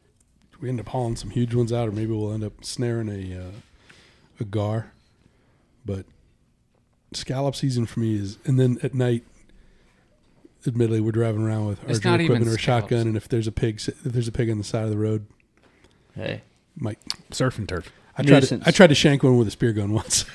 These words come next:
Speaker 1: <laughs>
Speaker 3: Holy shit.
Speaker 1: It didn't work out.
Speaker 2: <laughs> You imagine trying to reel a pig in, like, hand lining a pig?
Speaker 3: Hey, on,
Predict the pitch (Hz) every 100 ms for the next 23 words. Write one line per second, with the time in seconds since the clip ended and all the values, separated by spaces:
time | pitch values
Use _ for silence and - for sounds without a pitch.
0 | - 214 - - - - - - 190 156
1 | 165 135 113 - - - - 160 - -
2 | 226 185 170 151 143 127 - - - -
3 | - 208 214 277 294 262 247 254 240 247
4 | 247 233 240 247 240 214 240 233 233 233
5 | - - - - 240 214 - - - -
6 | 233 233 226 220 208 165 196 214 220 143
7 | 139 127 - 151 156 160